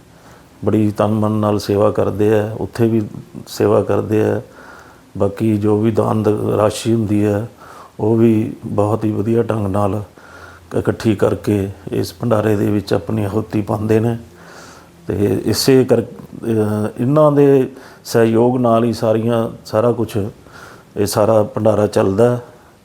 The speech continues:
ਕਿਉਂਕਿ ਇਹ ਪ੍ਰੋਜੈਕਟ ਬਹੁਤ ਬੜਾ ਹੈ।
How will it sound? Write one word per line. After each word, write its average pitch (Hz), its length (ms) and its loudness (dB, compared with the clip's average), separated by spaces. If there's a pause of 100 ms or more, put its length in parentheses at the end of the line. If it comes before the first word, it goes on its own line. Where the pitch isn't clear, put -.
(640)
ਕਿਉਂਕਿ 113 380 4
ਇਹ 117 60 2
ਪ੍ਰੋਜੈਕਟ 110 480 0
ਬਹੁਤ 107 320 0
ਬੜਾ 107 220 2
ਹੈ। 110 220 0